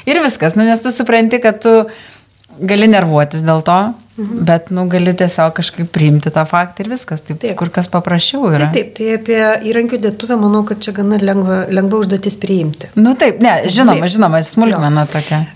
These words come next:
Speaker 2: E, kartais net ir dėl smulkmenų būna sunku priimti, bet, bet, nu, šiuo atveju pasakoju apie tokį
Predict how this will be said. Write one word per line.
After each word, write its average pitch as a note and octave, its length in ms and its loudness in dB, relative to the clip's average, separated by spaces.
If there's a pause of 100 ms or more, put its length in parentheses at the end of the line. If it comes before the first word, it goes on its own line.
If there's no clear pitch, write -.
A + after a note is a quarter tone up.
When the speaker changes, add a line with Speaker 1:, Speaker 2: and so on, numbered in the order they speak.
(160)
Speaker 2:
E, G3+ 400 0 (160)
kartais A#3+ 340 0
net A#3+ 160 0
ir - 80 -8
dėl B3 180 0
smulkmenų G#3 480 0
būna F#3+ 240 2
sunku G3 320 -2
priimti, D#3+ 400 -8
bet, E3 360 -10 (260)
bet, F#3 260 -8
nu, D#4 140 -2
šiuo C4 160 -4
atveju A#3+ 520 -2 (340)
pasakoju G#3+ 480 -4
apie G#3 160 -6
tokį G3+ 240 -6